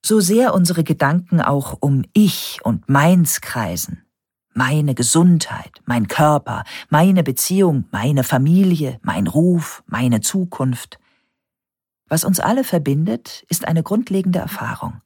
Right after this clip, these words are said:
Keiner von uns will Schmerz und Leid erfahren. Wir alle wollen glücklich sein. Diese elementare Wahrheit ist die Basis, von der aus fast alle Menschen handeln.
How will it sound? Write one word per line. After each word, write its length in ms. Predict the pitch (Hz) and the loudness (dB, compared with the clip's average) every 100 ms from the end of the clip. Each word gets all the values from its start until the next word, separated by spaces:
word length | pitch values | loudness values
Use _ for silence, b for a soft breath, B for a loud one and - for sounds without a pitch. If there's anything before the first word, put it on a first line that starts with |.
| _ _ _ B B B B B - | _ _ _ B B B B B -8
Keiner 440 | 196 226 247 208 | 0 0 2 0
von 240 | - 170 | 2 0
uns 380 | 156 170 160 - | 2 2 2 0
will 160 | 135 131 | -2 -2
Schmerz 560 | - 135 127 120 - - | -2 -2 -2 -2 -6 -4
und 200 | 143 117 | -6 -4
Leid 340 | 120 117 - | -6 -6 -8
erfahren. 600 | 113 - 117 - - - b b b b - | -10 -8 -8 -8 -8 -10 b b b b 2
Wir 180 | 175 - | 2 4
alle 280 | 214 202 | 4 4
wollen 280 | 160 156 156 | 2 2 2
glücklich 460 | - 131 - 175 - | 0 -2 -2 -10 -8
sein. 300 | - - - _ _ _ _ _ _ _ _ _ _ _ _ - | -8 -10 -18 _ _ _ _ _ _ _ _ _ _ _ _ -4
Diese 460 | 170 175 180 165 - | -2 0 2 2 2
elementare 720 | 165 165 160 175 214 196 143 | 2 2 2 2 0 2 0
Wahrheit 580 | 147 185 170 139 156 - B B B B | 2 2 0 -2 -4 -6 B B B B
ist 180 | 185 - | -4 0
die 80 | 208 | 2
Basis, 540 | 160 175 220 226 214 | 4 4 2 -2 -4
von 200 | - 190 | -2 0
der 260 | 175 170 - | 2 2 0
aus 180 | 165 - | -2 -2
fast 400 | 175 165 - - | -4 -4 -6 -4
alle 200 | 202 208 | -2 2
Menschen 460 | 175 165 - 151 | 0 0 -4 -6
handeln. 420 | 113 113 107 117 | -6 -10 -12 -16